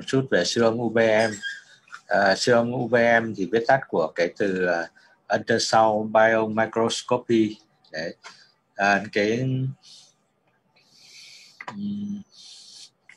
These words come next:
cái đầu dò siêu âm này là nó dùng cái, à, bước sóng cao tần.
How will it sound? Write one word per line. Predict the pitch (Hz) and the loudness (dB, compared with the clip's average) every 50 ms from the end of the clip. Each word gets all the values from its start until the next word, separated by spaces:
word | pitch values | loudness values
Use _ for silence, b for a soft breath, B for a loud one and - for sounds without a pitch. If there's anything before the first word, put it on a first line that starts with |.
| _ - 101 98 98 101 117 156 - - | _ -16 -14 -12 -12 -12 -14 -16 -12 -10
cái | - 120 | -4 -2
đầu | 127 117 107 | 0 0 0
dò | 101 110 107 101 98 95 | 2 2 4 4 4 4
siêu | 98 - 123 123 | 2 0 2 2
âm | 127 120 120 113 | 2 2 2 2
này | 113 107 104 95 92 | 2 2 2 2 2
là | 92 92 92 92 92 | 0 2 2 2 2
nó | 90 90 87 85 85 90 98 117 123 | 0 0 -2 0 0 2 0 0 0
dùng | 113 113 98 95 90 87 90 87 82 | -2 -4 -4 -4 -6 -8 -8 -8 -4
cái, | - 85 82 82 85 87 92 107 113 117 120 120 120 120 120 B B B B B B B B _ _ _ | 0 0 2 2 0 0 -2 -4 -4 -4 -2 -2 -4 -4 -6 B B B B B B B B _ _ _
à, | - 95 95 98 101 98 | -8 -4 -2 -2 -2 -2
bước | 95 98 113 117 | -2 -2 -2 -2
sóng | - - - 87 95 107 117 120 | -2 0 -2 -2 -2 -4 -6 -2
cao | 117 117 117 117 117 | 2 2 2 2 2
tần. | - 104 95 87 | 0 0 -2 -2